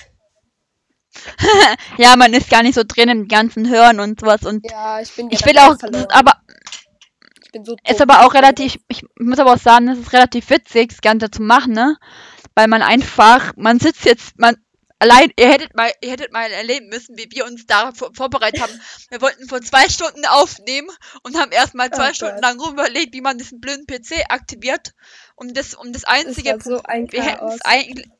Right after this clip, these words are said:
Speaker 1: und es war so ein Chaos für das Ganze. Und das a-, und das Einzige, was wir hätten machen müssen, ist eine kleine Regel umändern.
Speaker 2: <laughs>
Speaker 1: Und man dachte so,
Speaker 2: Ups.
Speaker 1: ah, alles klar, ich hab alles probiert und das funkt-, also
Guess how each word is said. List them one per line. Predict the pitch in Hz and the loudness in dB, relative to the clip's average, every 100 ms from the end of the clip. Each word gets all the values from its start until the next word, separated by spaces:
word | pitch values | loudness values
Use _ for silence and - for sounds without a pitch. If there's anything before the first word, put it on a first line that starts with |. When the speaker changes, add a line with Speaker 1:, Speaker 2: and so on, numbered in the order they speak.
| _ _ _ _ _ _ _ _ _ _ _ | _ _ _ _ _ _ _ _ _ _ _
Speaker 1:
und | 254 | -12
es | 311 285 | -6 0
war | 285 | 0
so | - 302 | 0 -16
ein | 339 | -16
Chaos | - 294 277 285 | -2 2 2 0
für | - | -6
das | 247 - | -12 -8
Ganze. | 247 247 320 | -8 -8 -10
Und | - 254 | -10 -12
das | 277 - | -14 -8
a-, | 240 - | -8 -8
und | 240 262 | -16 -14
das | - | -6
Einzige, | - 302 381 - | -4 -4 -6 -6
was | 294 285 | -6 -6
wir | 311 | -10
hätten | - | -2
machen | 302 285 | -2 -2
müssen, | 269 254 | -10 -10
ist | 254 - - | -10 -10 -2
eine | 254 285 254 - | -2 -2 -10 -12
kleine | 254 262 262 254 | -4 -2 -2 -4
Regel | 262 254 - | -4 -6 -8
umändern. | 220 214 208 220 _ _ | -8 -10 -12 -20 _ _
Speaker 2:
<laughs> | 320 349 349 330 _ _ _ _ _ _ | -20 -14 -14 -14 _ _ _ _ _ _
Speaker 1:
Und | 240 | -8
man | 269 | -2
dachte | 277 320 | -2 -4
so, | |
Speaker 2:
Ups. | 262 254 | -6 0
Speaker 1:
ah, | 302 | 4
alles | 285 277 | 4 0
klar, | - 254 247 - | -4 0 0 -2
ich | 240 | -12
hab | 285 - | -10 0
alles | 277 294 294 - _ _ | 2 2 -2 -6 _ _
probiert | - 311 - 294 285 | -12 -12 -6 -4 -4
und | 247 254 233 | -6 -14 -16
das | 240 - | -18 -16
funkt-, | 285 269 | -16 -16
also | - | -20